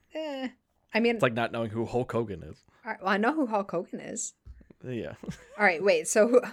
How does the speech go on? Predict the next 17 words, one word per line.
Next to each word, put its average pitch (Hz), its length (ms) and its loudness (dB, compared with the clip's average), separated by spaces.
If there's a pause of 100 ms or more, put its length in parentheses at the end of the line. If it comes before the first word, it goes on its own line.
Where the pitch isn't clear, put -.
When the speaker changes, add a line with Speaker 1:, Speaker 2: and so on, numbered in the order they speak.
(460)
Speaker 1:
I, 277 240 10
I 302 100 10
totally 262 300 10
lost 202 300 6
track 170 240 2
of 165 80 -8
who 175 100 -2
these 147 160 -6
people 156 300 -8
were. 156 260 -6 (540)
Speaker 2:
We 127 60 -2
got 107 180 2
Vince 170 280 4
Vaughn, 135 400 4
Speaker 1:
All 165 120 -8
right. 170 80 -8
Speaker 2:
Jean-Claude, 143 720 4